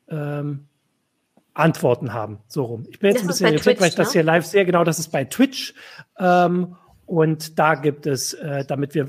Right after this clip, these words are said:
Speaker 1: da haben wir mal so eine kleine Übersicht. Das ist ja auch, glaube ich, im, äh, in dem Chat war das schon so die erste, äh, Frage, äh, weil da geht's natürlich ein bisschen von aus. Genau, so ein bisschen der Anlass war, ich zeige das auch hoch als Einleitung, die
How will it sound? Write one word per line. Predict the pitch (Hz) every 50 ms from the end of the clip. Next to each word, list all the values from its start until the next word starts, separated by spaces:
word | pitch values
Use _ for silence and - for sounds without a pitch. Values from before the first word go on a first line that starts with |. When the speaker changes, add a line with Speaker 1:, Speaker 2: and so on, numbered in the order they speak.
| - - 285
Speaker 1:
da | 180 - 139
haben | 165 196 190
wir | 190 165
mal | 160 156
so | 147 165
eine | 156 156
kleine | - 165 139 139 269
Übersicht. | 262 190 247 220 208 240 220 - -
Das | 185 160 - -
ist | 175 - -
ja | 185 170
auch, | 165 - -
glaube | - 170 156 151
ich, | 151 - -
im, | - 143 139 139
äh, | - - 135 139 135
in | - 143
dem | 135 135 127 -
Chat | - - 190 185 - 160
war | 147 151
das | 156 175 - -
schon | - 156 143 139
so | 135
die | 127 135
erste, | - - 160 - - 175 160 156 - - - - - - _ -
äh, | - 147 147 143 139
Frage, | - - 160 151 135 139 156 165 - 185 165 160 160 - - - - -
äh, | - 160 143 131
weil | 139 131 135
da | - 147 143
geht's | 147 151 143 - -
natürlich | 143 147 165 127 110
ein | 135
bisschen | 139 - - - 135
von | - - 143 123
aus. | - 123 120 - - - - 180 - -
Genau, | - 185 165 131 139
so | - 185
ein | 175 180
bisschen | 226 214 - - 247 220
der | 175 - 180 -
Anlass | 180 208 208 214 208 202 - 190
war, | 196 196 180
ich | - -
zeige | - 180 165 156 160
das | 147 135 - -
auch | - 165 190 214 214 214 -
hoch | 202 208 180 -
als | - 180 165 - -
Einleitung, | - 170 180 175 175 170 170 175 175 - 175 175 170 147 -
die | 165 156 156 175